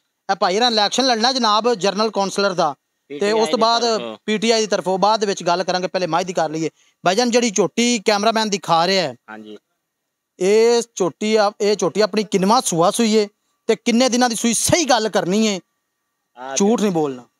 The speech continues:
Speaker 2: ਦੂਸਰਾ ਸੂਆ ਸੂਈ ਹੈ, ਵੀਹ ਤੋਂ ਬਾਈ ਦਿਨ ਹੋ ਗਏ ਸੂਈ ਨੂੰ।
Speaker 1: ਦੂਸਰਾ ਸੂਆ ਸੂਈ ਹੈ, ਵੀਹ ਤੋਂ ਬਾਈ ਦਿਨ ਹੋ ਗਏ ਮੱਝ ਸੂਈ ਨੂੰ। ਪਿੱਛੇ ਕੱਟੀ ਏ ਜਾਂ ਕੱਟਾ ਹੈ?
Speaker 2: ਕੱਟੀ।
Speaker 1: ਪਿੱਛੇ ਕੱਟੀ ਹੈਗੀ ਏ।
Speaker 2: ਹਾਂਜੀ।
Speaker 1: ਠੀਕ ਹੋ ਗਿਆ।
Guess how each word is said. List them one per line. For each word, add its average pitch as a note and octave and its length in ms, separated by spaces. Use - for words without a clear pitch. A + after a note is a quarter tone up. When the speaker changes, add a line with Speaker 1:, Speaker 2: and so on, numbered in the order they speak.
Speaker 2:
ਦੂਸਰਾ C#3+ 360
ਸੂਆ C#3 280
ਸੂਈ C3+ 340
ਹੈ, B2 200
ਵੀਹ C#3 240
ਤੋਂ C#3+ 120
ਬਾਈ B2 240
ਦਿਨ B2+ 260
ਹੋ G2+ 120
ਗਏ G2 100
ਸੂਈ G2 280
ਨੂੰ। G2 180
Speaker 1:
ਦੂਸਰਾ A3+ 580
ਸੂਆ G#3 300
ਸੂਈ A#3+ 320
ਹੈ, A#3 220
ਵੀਹ G#3 300
ਤੋਂ C4 140
ਬਾਈ G3 240
ਦਿਨ B3+ 140
ਹੋ A3+ 100
ਗਏ A3 160
ਮੱਝ G3+ 260
ਸੂਈ F#3+ 340
ਨੂੰ। G#3+ 280
ਪਿੱਛੇ C4 320
ਕੱਟੀ B3+ 420
ਏ C4 220
ਜਾਂ G#3+ 320
ਕੱਟਾ G3 280
ਹੈ? D3 180
Speaker 2:
ਕੱਟੀ। C3+ 400
Speaker 1:
ਪਿੱਛੇ A3 280
ਕੱਟੀ G3+ 380
ਹੈਗੀ C3 280
ਏ। A#2+ 80
Speaker 2:
ਹਾਂਜੀ। - 380
Speaker 1:
ਠੀਕ F#3+ 260
ਹੋ E3+ 120
ਗਿਆ। B2+ 240